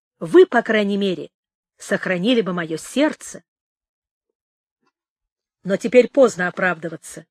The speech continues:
Я супруга конетабля, и чтобы избавить меня от последствий разговора,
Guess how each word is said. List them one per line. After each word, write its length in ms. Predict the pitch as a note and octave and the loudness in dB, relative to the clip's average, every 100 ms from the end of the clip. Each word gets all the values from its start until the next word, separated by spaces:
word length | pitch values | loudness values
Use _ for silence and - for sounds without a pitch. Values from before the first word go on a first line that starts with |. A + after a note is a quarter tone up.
| _ _ _ _ _ _ _ _ - | _ _ _ _ _ _ _ _ -6
Я 200 | F3 A3+ | 2 2
супруга 500 | - G3 - A3+ A3+ | 2 0 2 2 2
конетабля, 800 | - G#3 G#3+ - C#4+ E3+ E3 - _ - _ _ | 0 0 0 0 -2 -2 -8 -12 _ -20 _ _
и 100 | - | -8
чтобы 300 | F#3 A3+ G3+ | 0 2 2
избавить 560 | G#3+ F#3 D4+ E4 A3 - | -2 0 0 2 -2 -4
меня 260 | G3 A3 | -4 -2
от 120 | G3 - | -4 -6
последствий 580 | F3 G#3 A3 - F3 | -8 -2 -2 -2 -8
разговора, 720 | E3+ E3+ D#3 F#3+ D#4 C#4+ D#3 | -6 -6 -4 -2 0 0 -2